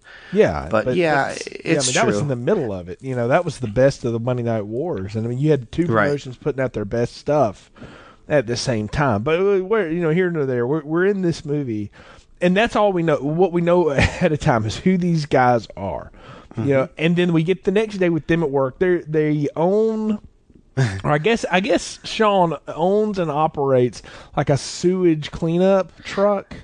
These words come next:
Speaker 2: They clean out the porta potties.
Speaker 1: Yeah, they clean out the porta potties and the sewage, you know, the septic tanks and all that stuff. And I mean, it's, it's, they play the gross part of it or whatever. Anyway, but these guys
Speaker 2: It's
Speaker 1: are there
Speaker 2: pretty
Speaker 1: and they've been
Speaker 2: gross.
Speaker 1: cleaning up porta potties.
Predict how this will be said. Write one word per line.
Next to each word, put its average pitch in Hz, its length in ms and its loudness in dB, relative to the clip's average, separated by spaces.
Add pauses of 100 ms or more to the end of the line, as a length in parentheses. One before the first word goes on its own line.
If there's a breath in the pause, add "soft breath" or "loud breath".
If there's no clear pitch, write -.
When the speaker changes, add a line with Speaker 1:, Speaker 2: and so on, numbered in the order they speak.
(140)
Speaker 2:
They 131 120 2
clean 165 240 2
out 160 160 2
the - 80 -8
porta 117 260 0
potties. 98 600 -6
Speaker 1:
Yeah, 113 120 2
they 113 120 -2
clean 180 160 0
out 220 160 0
the 247 80 0
porta 190 280 -2
potties 151 600 -2
and 123 260 -4
the 117 160 0
sewage, 170 800 -2
you 156 80 -4
know, 139 80 2
the 127 140 -4
septic 160 440 0
tanks 165 320 2
and 147 60 -6
all 208 140 2
that 147 140 0
stuff. 160 120 -4
And 190 100 -4
I - 40 -4
mean, 208 140 4
it's, 185 280 0
it's, 165 260 -2
they 156 220 2
play 139 300 -2
the 135 120 -2
gross 117 260 -2
part 104 200 -4
of 107 100 -4
it 107 60 -4
or 104 80 -4
whatever. 101 280 -6
Anyway, 104 420 0 (400 loud breath)
but 170 120 2
these 202 220 -2
guys 214 240 2
Speaker 2:
It's 208 80 0
Speaker 1:
are 180 40 -6
there 156 100 2
Speaker 2:
pretty 110 160 2
Speaker 1:
and - 100 0
they've 156 100 2
been 180 120 2
Speaker 2:
gross. 202 100 -2
Speaker 1:
cleaning 233 320 0
up 196 160 0
porta 180 300 -2
potties. - 640 -14